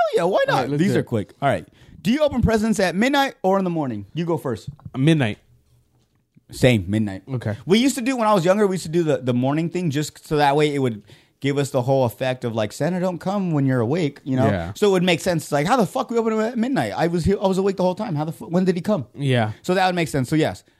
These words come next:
Speaker 1: I did, uh, yeah, we did midnight. So eighty percent of you said midnight. Thirteen percent of you said morning. If you're still doing morning and you're a grown-ass person, wake,
Speaker 2: Grow up.
Speaker 1: wake the fuck up.
Speaker 2: <laughs> Grow up.
Speaker 1: Drink till midnight. Get drunk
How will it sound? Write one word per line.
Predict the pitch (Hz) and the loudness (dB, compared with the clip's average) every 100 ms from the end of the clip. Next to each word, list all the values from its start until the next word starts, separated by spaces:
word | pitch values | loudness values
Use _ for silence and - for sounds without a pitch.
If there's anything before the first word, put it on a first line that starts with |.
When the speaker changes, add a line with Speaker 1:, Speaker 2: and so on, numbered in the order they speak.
| _ | _
Speaker 1:
I | 135 156 170 | -2 2 2
did, | 151 160 151 | 0 2 2
uh, | 139 135 131 | 2 2 2
yeah, | 135 | 0
we | 117 135 | 0 0
did | 135 | 2
midnight. | 117 117 120 127 | 2 0 0 -2
So | 131 123 | -2 0
eighty | - 220 | 0 -2
percent | 202 190 170 - _ _ - | -2 -2 -4 -8 _ _ -2
of | |
you | 135 143 | 0 0
said | 139 | 0
midnight. | 123 156 160 156 - _ _ - - | 0 2 2 0 -4 _ _ -8 -2
Thirteen | 220 220 208 | 0 0 0
percent | 196 185 175 | 2 0 0
of | |
you | 170 | 0
said | 170 143 | 0 2
morning. | 139 147 143 143 - - | 2 2 2 0 -4 -6
If | 175 214 | -2 0
you're | 370 | -2
still | - 170 175 | -2 -2 0
doing | 175 165 | 2 2
morning | 135 135 160 160 | 2 2 2 2
and | 139 | 2
you're | 139 | 2
a | 120 | 2
grown-ass | 123 131 127 | 0 -2 -4
person, | - 127 - 123 120 - _ _ _ - | -4 -6 -4 -6 -8 -12 _ _ _ -2
wake, | 147 | 2
Speaker 2:
Grow | 117 | 2
up. | 113 - | 0 -2
Speaker 1:
wake | 175 226 - | 0 2 2
the | - | -4
fuck | - 101 165 90 | -6 -4 -2 -4
up. | 85 - | -6 -4
Speaker 2:
<laughs> | 202 | 0
Grow | 185 143 123 147 | 0 0 -4 -6
up. | - - | -6 -4
Speaker 1:
Drink | 120 156 220 262 254 - | -2 2 2 2 -4 -4
till | - 220 | 0 2
midnight. | 175 135 117 117 113 - _ _ _ _ _ _ _ 131 | 2 2 2 2 0 -4 _ _ _ _ _ _ _ -2
Get | 160 214 | 0 0
drunk | 175 147 147 143 - | 0 4 4 4 0